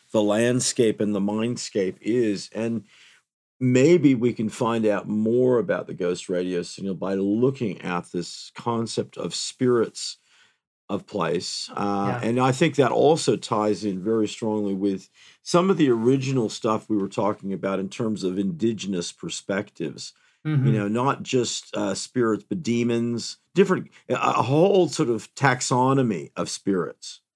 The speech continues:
Speaker 2: Right.
Speaker 1: You know?
Speaker 2: Yeah, absolutely. So moving from that, I wanna talk a little bit, also talking about curses and creepy things and demons, I wanna talk a little bit about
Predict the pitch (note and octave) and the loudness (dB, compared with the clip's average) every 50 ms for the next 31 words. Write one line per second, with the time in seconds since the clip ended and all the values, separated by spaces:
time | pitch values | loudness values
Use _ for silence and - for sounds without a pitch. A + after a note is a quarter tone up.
0 | _ - C3+ C3 B2 B2 G#2 G#2 G#2+ A2+ A#2+ C3 C3 - _ _ _ _ C#3+ C#3 | _ -8 -6 -4 -4 -4 -2 -2 -2 -2 -2 -4 -6 -12 _ _ _ _ -8 -8
1 | C3 C3 - - - C#3+ C#3+ C#3 - - C#3+ C#3 C#3 C#3+ C#3 C3+ C3 B2+ - _ | -8 -8 -8 -10 -8 -6 -6 -6 -8 -8 -6 -6 -4 -4 -4 -4 -6 -6 -8 _
2 | _ _ - - _ _ _ - F3+ E3+ D#3 E3 F3 E3+ G3 G3 G3 F#3+ F#3+ - | _ _ -20 -20 _ _ _ -2 -2 0 0 -2 -2 0 0 0 0 -2 -4 -8
3 | - - E3+ E3 E3 D#3+ D#3 D3 - D3 C3+ C#3+ C#3 C#3 C#3 D3 - - - D3+ | -4 -2 0 0 0 -2 -6 -6 -6 -6 -4 -2 -2 -2 -2 -4 -6 -6 -6 -6
4 | C#3+ C#3+ C#3 C#3 C3+ - D#3+ D3 C#3+ C#3 C3+ C3+ C3+ C#3 E3+ G3 G3+ E3+ F3+ E3+ | -4 -4 -6 -6 -6 -4 -4 -4 -4 -4 -4 -4 -2 0 0 0 0 2 2 0
5 | E3 E3+ - _ _ _ _ _ _ _ _ _ _ D3 D#3 D3 D3+ D3+ C#3+ - | 0 0 -4 _ _ _ _ _ _ _ _ _ _ -2 -2 0 -2 -4 -2 -2
6 | D3+ D3 C#3 - D3+ C#3 C3 - - - - - E3 D3+ C#3+ - D3+ C#3+ C#3+ C3+ | -2 -2 -2 -2 -4 -4 -4 -4 -6 -6 -2 0 0 0 0 -2 -2 -2 0 -2
7 | B2+ C3 C3 C3 C3 - - E3+ D3 D3+ D3 C#3 C#3+ D#3 D3 C#3+ C#3 C3+ B2+ C3 | -2 -2 -4 -6 -6 -6 -4 -4 -2 -2 -2 -2 -2 -2 -2 0 0 0 0 0
8 | C3+ C3 B2 C#3 C#3 C#3+ C#3 C#3 C3+ C3+ C3 B2+ - - _ _ _ _ _ _ | -2 0 0 0 2 2 2 2 0 0 -2 -4 -6 -10 _ _ _ _ _ _
9 | _ _ _ _ - D3+ - E3+ D#3+ C#3+ E3 C#3+ D3 D#3 D#3+ D3+ D3+ D3 C#3+ C3+ | _ _ _ _ -18 -6 -4 -2 0 0 0 0 2 2 2 2 2 0 0 -2
10 | C3 C#3 C3+ C3 B2+ C3 - - - - | -2 0 0 -2 -2 -4 -8 -14 -20 -20